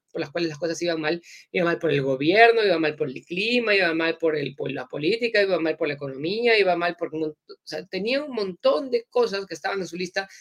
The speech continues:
de por qué las cosas no iban bien. Pero las cosas que faltaba en su lista, le dijo su, su maestro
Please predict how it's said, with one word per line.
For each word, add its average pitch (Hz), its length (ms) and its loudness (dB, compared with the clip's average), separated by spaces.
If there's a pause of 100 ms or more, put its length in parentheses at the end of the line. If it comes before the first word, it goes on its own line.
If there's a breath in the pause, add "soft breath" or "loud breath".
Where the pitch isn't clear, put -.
(180 loud breath)
de 180 120 0
por 170 160 -2
qué 226 160 8
las 196 140 0
cosas 196 260 -4
no 190 100 0
iban 180 220 4
bien. 123 220 -6 (500 loud breath)
Pero 175 140 2
las 151 120 0
cosas 208 200 -2
que 180 100 -2
faltaba 156 580 -2
en 131 100 -8
su 151 100 -14
lista, 160 420 -8 (120)
le 160 180 -2
dijo 147 180 -4
su, 143 280 -6
su 143 140 -12
maestro 139 560 -6